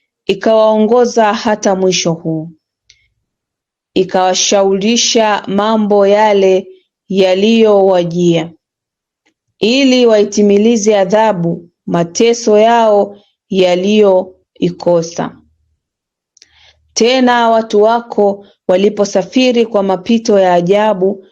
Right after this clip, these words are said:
wale wenyewe waione mauti ya kigeni. Kwa maana ulimwengu mzima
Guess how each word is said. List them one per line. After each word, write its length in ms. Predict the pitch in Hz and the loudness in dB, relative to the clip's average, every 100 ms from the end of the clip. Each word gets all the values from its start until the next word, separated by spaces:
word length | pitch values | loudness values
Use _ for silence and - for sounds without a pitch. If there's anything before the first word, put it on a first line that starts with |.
| _ _ _ | _ _ _
wale 500 | 180 196 226 240 233 | -2 0 2 2 2
wenyewe 880 | 214 202 208 233 233 220 208 208 - _ 196 | 2 2 2 2 2 2 0 -2 -10 _ -4
waione 1120 | 185 185 190 208 220 220 214 208 202 208 202 | 0 2 2 2 2 2 2 2 0 -4 -6
mauti 800 | 180 175 185 202 - 196 175 - | -2 0 0 -2 -4 -2 -2 0
ya 100 | 170 | -2
kigeni. 680 | 165 170 156 165 160 160 175 _ _ _ _ _ _ _ _ _ _ _ _ _ _ _ _ _ _ _ _ _ _ _ _ _ _ _ | -4 -8 -2 -2 -2 -4 -10 _ _ _ _ _ _ _ _ _ _ _ _ _ _ _ _ _ _ _ _ _ _ _ _ _ _ _
Kwa 140 | - | -4
maana 440 | 202 220 262 262 247 | -2 0 2 2 2
ulimwengu 520 | 233 226 233 226 220 | 2 2 2 2 0
mzima 720 | 202 180 247 233 208 202 - | 0 0 2 2 0 -4 -12